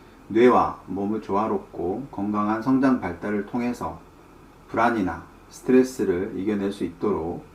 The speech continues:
강한 체력과 정신력을 키울 수 있는 한방 치료가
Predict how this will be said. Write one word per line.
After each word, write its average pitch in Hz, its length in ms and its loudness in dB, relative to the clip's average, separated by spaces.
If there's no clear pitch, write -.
강한 107 340 -2
체력과 135 640 0
정신력을 101 680 -2
키울 139 240 2
수 - 140 -6
있는 82 500 -6
한방 143 360 6
치료가 120 560 0